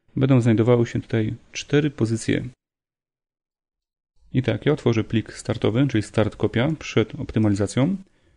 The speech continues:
Przejdę do Outlinera jeszcze raz, a więc skorzystam z Default, Outliner, Shift Spacja, Data Blocks.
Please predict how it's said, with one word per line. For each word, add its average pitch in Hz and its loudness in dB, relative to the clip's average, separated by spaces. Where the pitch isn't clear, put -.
Przejdę 113 2
do 107 -2
Outlinera 104 0
jeszcze 101 -4
raz, 123 0
a 139 -4
więc 107 -6
skorzystam 104 -2
z 113 -8
Default, 120 -2
Outliner, 113 0
Shift - -10
Spacja, 127 -2
Data 101 0
Blocks. 117 -2